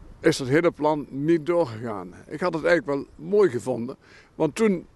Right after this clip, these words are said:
opende de kerk nog, kermis nog op zondagmorgen. En de laatste jaren is dat verschoven naar de zaterdagavond. Maar toen was dat nog zondagmorgen, dus het was een mooie inzet.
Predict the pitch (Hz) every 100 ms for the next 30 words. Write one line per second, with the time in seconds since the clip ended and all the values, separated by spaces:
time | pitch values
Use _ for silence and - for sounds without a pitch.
0 | - 214 220 160 165 151 113 147 156 160
1 | 165 - - - _ - 180 156 143 -
2 | - - 139 156 - - 151 - - 175
3 | 147 127 139 208 151 113 - - - -
4 | - - - - - - 120 123 135 127
5 | 139 151 160 131 123 - 123 - 117 -
6 | 147 123 113 120 123 113 120 107 120 160
7 | 139 95 92 - - - - - - -
8 | - - 139 - 226 170 156 151 139 143
9 | - 139 127 135 165 135 127 170 208 202
10 | 190 214 208 165 202 165 131 104 -